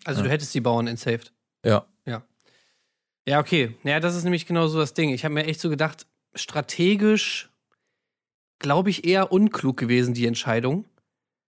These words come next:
Speaker 1: Weil du hättest bei Diogo und Vanessa mal davon ausgehen können, dass wenn du sie entsafest, dass sie da noch rausfliegen.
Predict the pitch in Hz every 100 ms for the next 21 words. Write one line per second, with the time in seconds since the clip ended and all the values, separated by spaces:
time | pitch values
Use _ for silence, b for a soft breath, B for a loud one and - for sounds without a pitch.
0 | _ 127 131 139 180 170 - 165 151 151
1 | 185 190 156 147 143 165 175 160 156 156
2 | 139 147 175 185 170 175 175 156 135 147
3 | 160 151 151 131 131 151 175 160 147 139
4 | 131 123 135 160 190 196 247 -